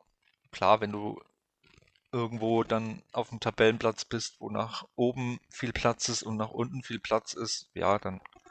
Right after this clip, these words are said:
schippert's halt so ein bisschen vor sich hin und dann, das birgt auch immer Gefahren, dass du, dass du dann halt vielleicht eben nicht mehr die Körperspannung hast für mehr und dass du dann vielleicht auch ein Spiel mehr verlierst, als du vielleicht solltest. Und von daher,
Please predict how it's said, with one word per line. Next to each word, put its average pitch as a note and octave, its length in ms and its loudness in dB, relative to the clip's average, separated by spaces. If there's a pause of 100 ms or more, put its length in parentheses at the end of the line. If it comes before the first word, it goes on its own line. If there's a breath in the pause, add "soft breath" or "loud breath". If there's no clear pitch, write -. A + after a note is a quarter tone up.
(680 soft breath)
schippert's - 480 6
halt A#2+ 160 10
so B2 160 0
ein A2+ 80 -4
bisschen A#2+ 300 -4
vor A#2 180 -4
sich A2+ 160 -4
hin B2+ 300 0
und G#2+ 180 -4
dann, G#2+ 400 -2
das - 140 -10
birgt B2+ 320 4
auch B2 100 8
immer A#2 160 4
Gefahren, A2+ 540 8
dass G#2+ 180 -2
du, A2 360 -12
dass - 140 -12
du A2+ 120 -10
dann A2 320 -2
halt G#2+ 180 -2 (140)
vielleicht G#2 640 -4 (280)
eben G#2+ 280 -8
nicht A2 180 -4
mehr B2 120 4
die G#2+ 100 -2
Körperspannung G#2 720 2
hast - 400 -2
für - 160 -4
mehr G2+ 420 2
und G2+ 400 -8
dass A2 120 -6
du A2+ 100 -10
dann G#2 140 0
vielleicht G#2 220 -4
auch G2+ 140 -4
ein G#2+ 60 -4
Spiel G#2+ 320 -6 (880 loud breath)
mehr G#2+ 200 8
verlierst, A2 480 4
als G#2+ 220 -4
du A2+ 100 -12
vielleicht G#2+ 520 0
solltest. A2 720 2
Und G#2 100 -16
von G2 140 -16
daher, G2+ 440 2